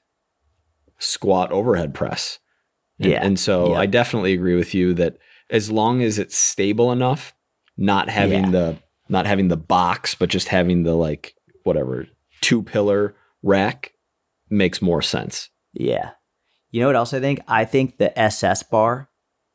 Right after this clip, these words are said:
Speaker 2: is severely underrated.
Speaker 1: You,
Speaker 2: If I was
Speaker 1: you just
Speaker 2: co-,
Speaker 1: bought one.
Speaker 2: if I was coaching people, in pr-, I just bought one. Yeah,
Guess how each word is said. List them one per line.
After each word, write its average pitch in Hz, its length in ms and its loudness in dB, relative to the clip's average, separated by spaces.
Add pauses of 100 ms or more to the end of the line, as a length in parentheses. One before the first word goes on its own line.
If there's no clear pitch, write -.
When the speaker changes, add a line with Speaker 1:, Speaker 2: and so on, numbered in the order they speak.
(300)
Speaker 2:
is 101 480 0 (480)
severely 110 480 0
underrated. 110 480 2
Speaker 1:
You, - 80 -8
Speaker 2:
If 110 140 -4
I 107 140 4
was 113 240 0
Speaker 1:
you 104 80 4
just 104 140 0
Speaker 2:
co-, 117 60 0
Speaker 1:
bought 139 180 2
one. 82 100 -2
Speaker 2:
if - 80 -4
I 113 60 6
was 110 120 0
coaching 107 300 -2
people, 107 240 -2
in 98 60 -2
pr-, - 160 -12
I 107 100 0
just 101 140 0
bought 95 220 4
one. 101 160 0
Yeah, 92 300 -2